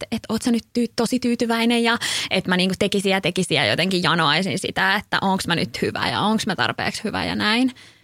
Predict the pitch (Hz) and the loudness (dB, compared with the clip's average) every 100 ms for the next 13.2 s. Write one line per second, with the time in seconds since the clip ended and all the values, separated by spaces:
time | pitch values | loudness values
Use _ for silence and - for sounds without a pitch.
0 | _ 196 196 180 175 180 - 190 180 175 | _ 0 2 2 0 -2 -4 -2 0 0
1 | 196 190 - 185 165 196 214 214 214 214 | -2 -6 -4 0 0 0 -2 0 0 0
2 | 214 208 _ _ - - - 214 214 214 | 0 -2 _ _ -20 -20 -2 0 0 0
3 | 190 202 202 196 202 185 - 185 - 185 | 2 0 0 -2 0 0 0 -2 -2 -4
4 | - 180 160 - - - 277 262 202 185 | -2 0 2 0 -2 -2 0 2 0 0
5 | - - - _ - 196 175 - 196 196 | -4 -4 -8 _ -6 0 0 2 0 -2
6 | 175 180 185 - 190 190 214 - 196 196 | -2 -2 -2 -2 -4 -4 -4 -2 -2 0
7 | 196 - 226 - 233 220 214 190 180 190 | -2 -2 -8 -2 0 2 0 0 0 0
8 | 208 185 196 220 - 220 214 214 208 196 | -2 -2 -2 -4 -6 -4 -2 -4 -2 -2
9 | 208 220 233 - 254 - - _ _ 226 | 0 0 -2 -2 -2 -4 -10 _ _ 0
10 | 226 - 254 - 277 269 247 254 247 240 | 2 0 -2 0 0 0 0 0 2 2
11 | - 214 202 196 - 165 185 196 196 - | 0 -2 0 -2 -2 -2 0 0 -2 0
12 | 196 - _ _ _ _ _ _ _ 233 | -2 -2 _ _ _ _ _ _ _ 0
13 | 214 | 2